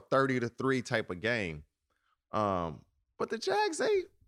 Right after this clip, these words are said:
they gon-, I could see 'em scoring fourteen, Steelers scoring thirty-five.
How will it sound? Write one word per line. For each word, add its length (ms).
they 80
gon-, 300
I 120
could 160
see 120
'em 100
scoring 280
fourteen, 680
Steelers 360
scoring 360
thirty-five. 720